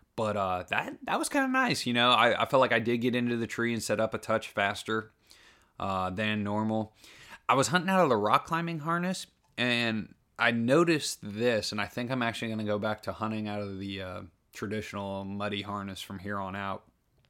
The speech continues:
Because when you have that, you know, if I'm standing there on my s-, on my tree stand, I'm facing the tree, I've got my seat down and my bag on the tree, and,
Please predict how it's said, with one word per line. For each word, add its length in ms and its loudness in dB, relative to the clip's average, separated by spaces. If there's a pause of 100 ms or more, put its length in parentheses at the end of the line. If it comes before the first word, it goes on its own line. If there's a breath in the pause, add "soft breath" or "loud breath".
(400)
Because 460 0 (960 loud breath)
when 200 0
you 120 4
have 260 -6
that, 420 2
you 140 -4
know, 160 -2
if 60 -6
I'm 120 -2
standing 360 -2
there 160 0
on 60 -2
my 60 -2
s-, 320 -8 (400)
on 160 -4
my 140 0
tree 260 -2
stand, 260 -6
I'm 120 -6
facing 420 -2
the 60 -2
tree, 340 0
I've 80 -2
got 160 0
my 80 -4
seat 380 -4
down 340 2
and 140 -4
my 140 -4
bag 360 0 (760)
on 200 2
the 80 -2
tree, 480 0
and, 180 -4